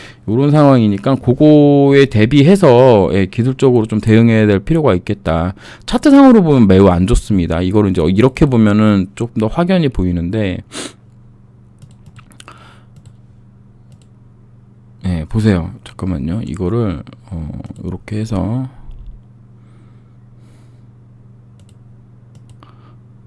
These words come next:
보세요. 이거 바-, 이거 지금 저점 잡고 올라가는 차트잖아. 이십일 선까지 붙어보겠다는 얘기인 거잖아요, 이거. 여기까지 왔는데 이십일 선도 안 붙으면 주식도 아니라,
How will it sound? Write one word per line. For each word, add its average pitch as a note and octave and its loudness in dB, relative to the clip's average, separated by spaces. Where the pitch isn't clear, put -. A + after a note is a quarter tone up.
보세요. F2+ -2
이거 G2+ -6
바-, - -4
이거 B2 4
지금 G#2+ -2
저점 C3 2
잡고 G#2+ -2
올라가는 C#3 6
차트잖아. D#2+ -8
이십일 D3 0
선까지 C3+ -2
붙어보겠다는 A#2+ 0
얘기인 E2 -8
거잖아요, D#2 -12
이거. - -16
여기까지 F3+ 4
왔는데 B2 6
이십일 A2+ 2
선도 A#2+ 0
안 F2+ 2
붙으면 G#2 -2
주식도 - -4
아니라, F#2 2